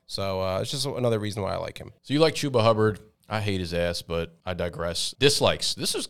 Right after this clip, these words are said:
Speaker 2: this is kinda tough because everyone inside the top twenty is actually, like, a good running back at this point. I, I guess on the flip side, I'm nervous about a few of 'em. Zonovan Knight's a dude that I actually really, really like, but basically what I said for Mike White, it's the opposite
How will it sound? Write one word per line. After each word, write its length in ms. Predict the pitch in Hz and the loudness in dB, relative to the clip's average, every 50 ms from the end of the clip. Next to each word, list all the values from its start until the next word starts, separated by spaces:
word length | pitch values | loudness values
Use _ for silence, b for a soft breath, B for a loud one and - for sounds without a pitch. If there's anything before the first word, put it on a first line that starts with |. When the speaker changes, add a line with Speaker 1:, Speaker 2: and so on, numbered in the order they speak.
| - - | -10 -12
Speaker 2:
this 80 | 233 247 | -10 -8
is 80 | 262 | -4
kinda 220 | 240 - 214 185 135 | 2 4 4 4 6
tough 380 | 113 - 127 135 127 - - | 6 6 6 6 6 4 0
because 400 | 127 107 - 123 120 110 98 - - | -4 0 2 2 2 2 0 -2 0
everyone 280 | 123 127 156 156 156 151 | 0 2 2 2 2 2
inside 220 | 139 - 135 127 | 4 4 4 4
the 100 | 117 110 | 4 2
top 200 | - 117 110 - | 2 2 0 0
twenty 220 | - - 107 110 107 | 0 -2 -2 0 0
is 100 | 90 98 | 2 2
actually, 280 | 101 98 - - 104 | 0 0 0 0 0
like, 100 | 95 85 | 0 -2
a 60 | 92 | -2
good 200 | 85 87 101 92 | -6 -4 -4 -2
running 260 | 85 87 87 92 98 101 | -2 -2 -4 -2 0 2
back 220 | 101 107 104 - | 2 2 2 0
at 80 | 104 90 | -2 -4
this 140 | 117 110 | -4 -6
point. 320 | - - 123 123 127 127 - - | -4 -2 0 0 0 0 0 4
I, 540 | 113 123 131 139 143 143 139 139 139 - - - | 6 8 8 8 8 8 6 6 4 2 2 2
I 80 | 123 | 2
guess 200 | 123 208 208 - | 4 4 4 4
on 80 | 233 185 | 4 2
the 80 | 139 - | 2 0
flip 280 | - - 202 - - | 0 0 -2 -2 0
side, 260 | - - 131 127 123 113 | 2 4 4 6 6 6
I'm 140 | - 170 | 4 4
nervous 320 | 131 127 131 120 113 110 - | 6 6 6 6 4 2 0
about 180 | 104 107 95 | 2 2 2
a 40 | 87 | 2
few 240 | - - 104 104 107 | 0 -2 0 2 2
of 100 | 107 98 | 4 4
'em. 200 | - 113 110 101 - - | 2 2 2 0 -4 -4
Zonovan 400 | - 107 117 139 165 165 165 156 | 0 2 4 6 6 6 4 4
Knight's 260 | 107 107 113 113 107 120 | 2 4 2 2 2 0
a 40 | |
dude 200 | 101 110 113 110 | -2 -2 0 2
that 100 | 98 101 | 2 4
I 80 | 104 101 | 6 6
actually 260 | 98 98 - - 98 | 4 4 0 -2 -2
really, 240 | 90 98 98 98 98 | -2 -2 -2 0 0
really 280 | 92 98 95 92 95 87 | 0 0 0 0 -2 -2
like, 400 | 82 87 92 110 - - - - | -2 0 0 0 -2 -2 -4 0
but 260 | 104 104 104 107 - B B B B - | 2 2 2 2 0 B B B B 2
basically 300 | 117 131 127 - 151 143 | 2 2 4 2 2 4
what 120 | 131 123 | 4 4
I 60 | 113 | 4
said 240 | - - 113 107 - | 4 4 4 2 2
for 100 | - - | 2 -2
Mike 240 | 92 95 98 90 - | 0 0 -2 -2 -2
White, 360 | 80 85 101 117 143 156 b b b b b b _ _ - | 0 2 4 4 4 2 b b b b b b _ _ -14
it's 120 | 110 - | -8 -4
the 140 | 117 107 101 | 0 4 4
opposite 580 | 104 107 - 110 104 - 113 107 104 - _ | 4 4 4 2 -2 -2 -2 -2 -2 -4 _